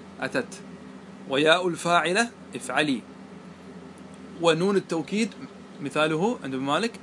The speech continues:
"أقبلن". ثم قال عنوان هذا البيت: "علامة الحرف سواهما"،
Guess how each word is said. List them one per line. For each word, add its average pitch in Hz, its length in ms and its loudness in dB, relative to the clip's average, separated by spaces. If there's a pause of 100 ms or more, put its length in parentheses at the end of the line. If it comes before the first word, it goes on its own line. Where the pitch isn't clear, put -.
(320)
"أقبلن". 110 680 -2 (840)
ثم 165 180 0
قال 113 300 0 (2250)
عنوان 139 320 4
هذا 135 180 4
البيت: 131 580 -2 (1040)
"علامة 147 480 0
الحرف - 500 -4 (1200)
سواهما"، 156 1120 2